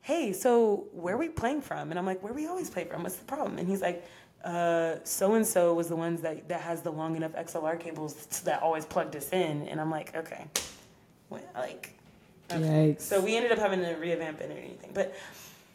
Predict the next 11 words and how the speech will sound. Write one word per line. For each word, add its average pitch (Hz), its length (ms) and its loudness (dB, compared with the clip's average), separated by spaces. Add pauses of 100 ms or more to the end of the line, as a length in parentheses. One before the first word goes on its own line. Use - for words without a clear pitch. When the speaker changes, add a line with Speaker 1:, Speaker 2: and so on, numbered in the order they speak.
(840)
Speaker 1:
I 254 120 8
just 302 160 2
had 285 80 8
a 233 60 6
lot 202 180 6
of 190 40 2
anxiety 170 460 0
because 156 500 -10
I 180 80 -4
don't 180 300 2
miss - 440 -8